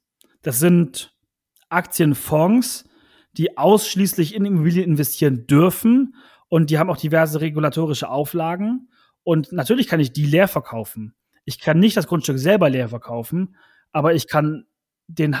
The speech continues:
den Halter des Grundstücks leer verkaufen und darum theoretisch auch den Grundstückswert leer verkaufen. Ähm, das Grundstück selber leer zu verkaufen, wie gesagt, ist eben nicht reguliert.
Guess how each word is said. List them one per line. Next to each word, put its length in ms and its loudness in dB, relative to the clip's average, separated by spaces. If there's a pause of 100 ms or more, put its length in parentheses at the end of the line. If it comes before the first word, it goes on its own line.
(140)
den 360 -4
Halter 260 2
des 220 -6
Grundstücks 400 -6
leer 160 -4
verkaufen 720 -6 (400)
und 420 0 (480)
darum 380 0
theoretisch 600 0
auch 460 0 (260)
den 140 -2
Grundstückswert 680 0
leer 120 -8
verkaufen. 680 -18 (480)
Ähm, 380 -4 (200)
das 160 -8
Grundstück 280 0
selber 340 0
leer 140 2
zu 160 -4
verkaufen, 420 -2
wie 80 0
gesagt, 260 0
ist 140 -10
eben 160 -2
nicht 220 -4
reguliert. 520 -16